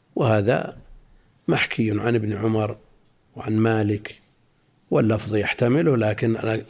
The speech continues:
عامة أهل العلم على أنه في الاستجمار في إزالة الخارج. فليوتر يعني ليقطعه على وتر. قال، آه، الشارح رحمه الله تعالى: "باب الاستنثار واستفعال من النثر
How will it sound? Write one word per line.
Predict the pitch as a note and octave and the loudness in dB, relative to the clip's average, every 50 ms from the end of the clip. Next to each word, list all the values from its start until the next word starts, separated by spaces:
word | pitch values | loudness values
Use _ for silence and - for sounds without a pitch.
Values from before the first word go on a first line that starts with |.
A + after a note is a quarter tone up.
| - - - - | -16 -16 -4 0
عامة | C3 B2 A#2 G#2+ G2 G2 - - - | 2 4 4 2 0 -2 -2 -4 -4
أهل | - G#2 G#2 G#2 | -2 0 2 2
العلم | G2+ G2+ A2+ B2 A2+ G#2 | 2 2 2 2 2 2
على | G#2+ A2 G#2 | 0 0 0
أنه | G#2 - A2+ A2 G2+ G#2 G2+ - A#2+ B2+ D#3 F#3 - - - - - - - _ _ _ | 0 0 0 2 2 2 2 2 2 2 2 0 -2 -8 -20 -20 -20 -20 -20 _ _ _
في | - - - | -4 0 0
الاستجمار | A2+ G#2+ - - - A2+ G2+ G2+ G2 G2+ A#2 C3+ D3 D3 | 0 0 0 -2 -2 -2 -2 0 0 0 2 2 2 0
في | A2+ - A#2+ A2 G#2+ | 0 -2 -2 -2 0
إزالة | G2+ A2+ A2 G#2 G2 F#2 - | 0 -2 -2 -2 -2 -4 -6
الخارج. | G#2 G2 - - G2 G2 G2+ G#2 G#2 - - _ _ _ - - _ _ - | -8 -8 -8 -10 -10 -10 -12 -12 -14 -16 -20 _ _ _ -20 -20 _ _ -2
فليوتر | - C3 A2 G#2+ A2 C3 D3+ - - F#3+ | 0 2 2 4 4 2 2 2 2 0
يعني | C3 A#2 A#2 A#2 A2+ | 2 2 2 2 2
ليقطعه | A2 A2 A2 A2 - B2 A#2+ A2+ G2+ | 2 0 0 -2 -4 -4 -2 0 0
على | G#2 G#2+ G#2+ G2+ | 0 0 0 0
وتر. | G2 G2 - - A#2+ G#2 - - _ _ _ _ _ _ _ _ _ _ _ _ _ _ - - - - - - - - - C#3 E3 - - | 0 -2 -4 -6 -8 -10 -10 -12 _ _ _ _ _ _ _ _ _ _ _ _ _ _ -20 -20 -20 -20 -20 -20 -18 -14 -14 -14 -6 0 4
قال، | F3+ F#3 F#3 E3+ D#3+ D#3 - | 4 6 6 6 4 2 2
آه، | D3 D3 C#3+ C#3+ C#3 C3 | 2 2 4 4 4 2
الشارح | B2 B2+ C3 A#2 - - E3 E3 D#3+ C#3+ B2+ A2+ | 2 0 0 0 0 4 4 6 6 4 2 2
رحمه | A#2+ A2+ A#2 C3 C3 B2+ B2 A#2+ | 0 0 2 2 2 2 2 2
الله | A2+ A2 A2 G#2 | 2 0 0 -2
تعالى: | - B2 A#2 B2 B2 B2+ B2 | -4 -2 0 2 2 2 4
"باب | B2 D#3 D#3+ C#3+ C3 | 2 2 2 2 2
الاستنثار | B2+ A#2 G2+ - - B2 A2+ G#2+ - C3 C3 B2 A#2+ A#2 | 0 -2 -2 -4 -2 -2 -2 0 0 2 2 2 2 2
واستفعال | A#2+ A#2+ A#2 - - - B2 - - - C#3+ C#3+ C3+ B2+ A#2+ | 2 0 0 -2 -2 -4 -4 -2 -2 0 2 2 4 2 2
من | A#2+ B2 B2 A#2 A#2 | 2 2 0 0 0
النثر | A2+ A2 A2 B2+ B2 A2+ - A#2+ A#2 A2+ B2 | 0 0 2 0 0 0 0 0 0 0 -2